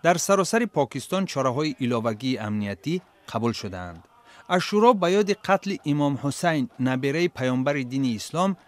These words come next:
در محاربه دشت کربلا در عصر هفتم میلادی برگزار می‌گردد.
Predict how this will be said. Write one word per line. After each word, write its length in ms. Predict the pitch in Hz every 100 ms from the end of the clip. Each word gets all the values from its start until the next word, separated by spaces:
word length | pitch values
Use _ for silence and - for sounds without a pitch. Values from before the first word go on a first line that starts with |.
| _ -
در 160 | 123
محاربه 680 | 123 127 110 117 117 143 147
دشت 340 | 123 131 -
کربلا 540 | 127 - 110 104 127 165
در 180 | 123 113
عصر 260 | 135 -
هفتم 300 | 117 113 131
میلادی 680 | 127 117 110 104 104 180 220 - -
برگزار 500 | 113 110 104 110 120
می‌گردد. 520 | 107 101 98 95 90